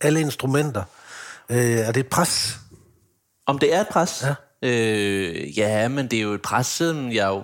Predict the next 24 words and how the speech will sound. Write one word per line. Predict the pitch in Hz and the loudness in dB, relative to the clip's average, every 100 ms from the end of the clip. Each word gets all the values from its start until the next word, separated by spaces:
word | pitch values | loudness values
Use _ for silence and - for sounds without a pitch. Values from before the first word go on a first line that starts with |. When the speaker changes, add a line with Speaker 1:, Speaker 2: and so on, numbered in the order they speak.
| - | -6
Speaker 2:
det | 107 101 | -6 -4
er | 113 | -2
jo, | 110 | -2
det | 104 | -4
er | 107 - | -8 -4
jo | 123 | 0
bare | 113 139 | 2 2
sådan, | 185 160 | 0 0
det | 123 | 2
er. | 110 123 - _ 120 | 0 -2 -12 _ -6
Speaker 1:
Ja. | 120 - _ | -6 -6 _
Speaker 2:
Så | - | 0
jeg | 120 | 0
tager | - | 2
mig | 135 | 0
ikke | 165 - | 0 2
af, | 147 - | 0 0
at | 139 | 0
det | 131 | 0
er | |
et | 123 | 0
pres, | - 98 113 - | 0 0 0 -4
men, | 135 113 110 | -4 -2 0
øh, | 107 104 | 2 2